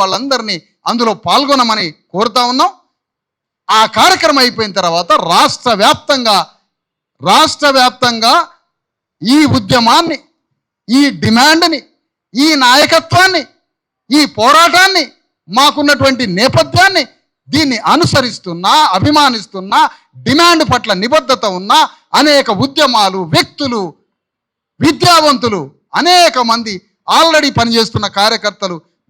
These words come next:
వేలాది మందికి ఒక కార్యకర్తల సమావేశాన్ని, విస్తృత స్థాయి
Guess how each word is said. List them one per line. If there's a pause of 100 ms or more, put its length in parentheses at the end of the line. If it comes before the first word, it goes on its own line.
వేలాది
మందికి (840)
ఒక (140)
కార్యకర్తల (160)
సమావేశాన్ని,
విస్తృత (100)
స్థాయి